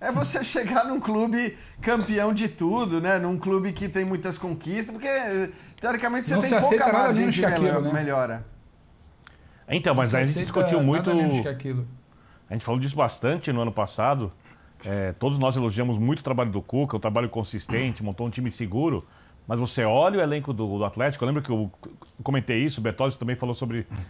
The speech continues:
Speaker 3: esse assunto, você vê um potencial de evolução do jeito do
Speaker 2: Uhum.
Speaker 3: time jogar.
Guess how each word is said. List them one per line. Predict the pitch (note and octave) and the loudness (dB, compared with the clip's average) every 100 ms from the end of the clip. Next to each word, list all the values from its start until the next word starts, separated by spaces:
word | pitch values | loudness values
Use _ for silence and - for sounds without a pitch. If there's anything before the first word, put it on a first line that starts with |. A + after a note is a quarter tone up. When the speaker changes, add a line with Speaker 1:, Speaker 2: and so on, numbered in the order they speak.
| - | -10
Speaker 3:
esse | A2+ A#2 | -8 -4
assunto, | A2 - D#3 D#3 F2 - - - - | -4 0 -2 0 -6 -6 -20 -20 -10
você | G#2+ G#2 C3+ | -8 -2 2
vê | A2 | 2
um | |
potencial | A#2+ C#3+ D3+ C#3+ C#3 | 0 -2 -2 0 -2
de | E3 | 0
evolução | D3+ E3+ E3 C3 F#2+ - - - - _ - - | -2 -2 -2 -4 -4 -8 -20 -20 -20 _ -20 -8
do | G#2+ | -4
jeito | A2+ C3 | 0 2
do | |
Speaker 2:
Uhum. | B2+ | 2
Speaker 3:
time | G#2+ | 2
jogar. | G2+ G2+ F2+ D#2 | 0 0 -2 -4